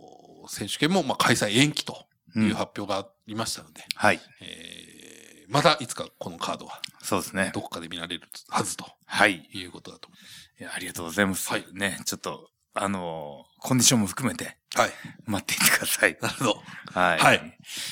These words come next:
Speaker 2: でね、あの、新日本プロレスは、えー、この先ね、ニュージャパンカップが、
Speaker 1: はい。
Speaker 2: 開幕して、
Speaker 1: そうです。
Speaker 2: で、その先の四月の両国っていう、
Speaker 1: はい。
Speaker 2: ね、あの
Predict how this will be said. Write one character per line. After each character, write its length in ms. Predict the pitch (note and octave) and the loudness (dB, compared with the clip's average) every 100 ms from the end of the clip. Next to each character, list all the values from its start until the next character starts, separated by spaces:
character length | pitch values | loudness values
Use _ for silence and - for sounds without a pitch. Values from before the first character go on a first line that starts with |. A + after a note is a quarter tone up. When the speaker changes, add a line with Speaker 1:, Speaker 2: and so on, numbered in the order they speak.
| - - - | -12 -14 2
Speaker 2:
で 140 | B2+ E3+ | 8 10
ね、 260 | E3+ B2+ | 8 4
あ 120 | A#2+ A#2+ | 4 4
の、 80 | |
新 160 | A#2 E3 | 4 2
日 80 | E3 | 2
本 80 | D#3+ | 2
プ 80 | |
ロ 60 | D#3+ | 2
レ 60 | B2+ | 2
ス 160 | - | 0
は、 300 | G#2 A2 G#2 F2+ | 6 8 8 4
え 1040 | F#2+ F#2+ F2+ F2 E2+ E2 D#2 D2 C#2 C#2+ | 2 2 0 -4 -6 -6 -6 -8 -10 -16
ー、 260 | - _ _ | -20 _ _
こ 120 | - | -4
の 40 | G#2 | 0
先 200 | G#2 A2 | 0 4
ね、 100 | A#2+ | 6
ニ 100 | A#2 | 6
ュ 40 | |
ー 40 | |
ジ 100 | A#2 | 6
ャ 40 | B2 | 4
パ 100 | A2+ | 4
ン 60 | |
カ 100 | G#2 | 2
ッ 20 | A2 | 0
プ 140 | - | -2
が、 200 | E2+ C2+ _ - | -8 -8 _ -6
Speaker 1:
は 160 | - C3 | 4 6
い。 100 | A2+ - - - - - | 6 0 -18 -20 -20 -6
Speaker 2:
開 260 | - G#2 | 0 0
幕 380 | G2 F#2+ - E2+ | 0 -4 -6 -2
し 160 | E2 - | 0 0
て、 380 | C#3 C3 F2 - | 4 4 4 -4
Speaker 1:
そ 120 | - - | -4 -4
う 20 | |
で 80 | F#2 | -4
す。 220 | - - _ _ - B2 | -8 -12 _ _ -12 -2
Speaker 2:
で、 760 | A#2+ A#2+ A2 G#2 G2+ F#2 - _ _ _ _ - A#2 | 2 4 2 0 -2 -4 -10 _ _ _ _ -20 -10
そ 140 | - | 0
の 60 | B2 | 4
先 140 | G#2+ | 4
の 60 | A2 | 4
四 180 | - A#2 | 4 4
月 120 | G#2 | 2
の 140 | F2 | -4
両 240 | F2+ A2 G#2+ | 4 4 4
国 160 | - G2+ | 0 -10
っ 20 | |
て 120 | - | -10
い 140 | D#2 | -10
う、 60 | D2 - | -8 2
Speaker 1:
は 180 | - | 4
い。 100 | A2+ D#2+ - - - | 4 2 -10 -16 -4
Speaker 2:
ね、 200 | C#3+ G2 | -2 -2
あ 120 | F#2+ | -6
の 680 | F#2 E2+ F2 E2 D#2 D2+ | -8 -8 -8 -10 -12 -14